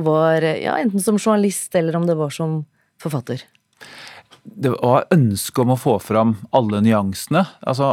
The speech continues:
Speaker 2: han skygget ikke unna for å fortelle om det som var vanskelig, men var alltid opptatt av å fortelle om også det som fungerte, der det var, eh, håp. Og så, eh, var Tom aldri fordømmende, eh, hverken i holdning eller rapportering. Han,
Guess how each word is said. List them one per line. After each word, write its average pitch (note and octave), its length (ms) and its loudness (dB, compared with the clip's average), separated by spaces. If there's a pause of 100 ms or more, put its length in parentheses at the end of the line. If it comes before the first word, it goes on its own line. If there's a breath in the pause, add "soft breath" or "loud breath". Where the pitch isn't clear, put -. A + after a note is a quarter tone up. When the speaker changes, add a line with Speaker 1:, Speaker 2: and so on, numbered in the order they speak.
Speaker 2:
han C3 220 0 (200)
skygget G#2+ 360 -2
ikke D#3 200 0
unna G2+ 380 2
for A2 140 -2
å - 40 -12
fortelle G2 380 -2
om G#2 100 0
det G2 140 0
som A2 160 0
var A2 140 2
vanskelig, A#2 420 -2
men C3+ 100 -2
var B2+ 220 0
alltid G2 380 -2
opptatt - 360 -4
av G#2+ 140 0
å - 40 -6
fortelle G2+ 440 -2
om G#2+ 60 -2 (340 loud breath)
også B2+ 480 -2
det A2+ 180 -2
som A2 280 0 (100)
fungerte, A2+ 640 -2
der G#2+ 300 0
det G#2+ 80 -4
var, G#2 320 0
eh, G#2+ 160 -2 (100)
håp. A2+ 300 -2 (480 loud breath)
Og B2 160 -4
så, D3 140 2 (680)
eh, C3 320 4
var C#3 160 0
Tom C3+ 160 -2
aldri A2 240 0
fordømmende, A#2 720 0 (160)
eh, A#2+ 340 0
hverken A#2 300 -2
i B2+ 80 0
holdning A2+ 400 0
eller G#2 340 -2
rapportering. A2+ 600 -2
Han, A#2+ 260 -2